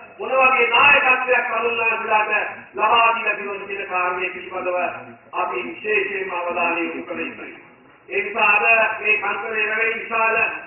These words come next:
මත්ස්‍ය සම්පතක් අපි බෙදා ගන්නවා. ඒක ක්‍රමානුකූලව කරන්න ඕනේ. ඒක වැඩි කරගන්න ඕනේ. ඒ වගේම අපේ බලදායීතාවය මේ ගොවි මාසුළු වැඩි කරගන්න ඕනේ. විශේෂයෙන්ම අද රසායන පූර්ව භාවිතය වෙනුවට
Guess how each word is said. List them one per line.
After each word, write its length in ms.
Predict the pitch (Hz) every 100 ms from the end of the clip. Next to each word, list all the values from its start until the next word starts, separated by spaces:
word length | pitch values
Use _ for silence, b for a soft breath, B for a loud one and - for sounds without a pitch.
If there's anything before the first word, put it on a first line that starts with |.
| -
මත්ස්‍ය 440 | 180 196 - 240
සම්පතක් 640 | 233 214 226 226 233 226 226
අපි 160 | 214
බෙදා 280 | 214 233 247
ගන්නවා. 380 | 262 262 277 - - - - - _ _ -
ඒක 200 | 190 214 202
ක්‍රමානුකූලව 800 | 202 214 220 233 233 233 240 233
කරන්න 340 | 220 233 254
ඕනේ. 280 | 262 269 262 - -
ඒක 200 | 202 214
වැඩි 240 | 196 185 -
කරගන්න 560 | 226 240 247 254 254
ඕනේ. 300 | 262 269 262 - - - - - 226 - -
ඒ 160 | 208
වගේම 420 | 220 220 240 -
අපේ 320 | 127 - - - - - - - - -
බලදායීතාවය 1040 | - - 277 285 269 - - 202 208 208 202 - - -
මේ 200 | 403 415
ගොවි 220 | 202 196
මාසුළු 420 | 185 190 196 190
වැඩි 160 | 185 170
කරගන්න 400 | 175 175 165 160
ඕනේ. 280 | 156 143 - - - _ _ _ _ -
විශේෂයෙන්ම 540 | 214 - 233 220 226 226
අද 220 | 214 226 220 214 - - - -
රසායන 600 | 185 185 233 233 233 233 233
පූර්ව 320 | 233 233 233
භාවිතය 440 | 214 226 233 220 214
වෙනුවට 420 | 214 254 254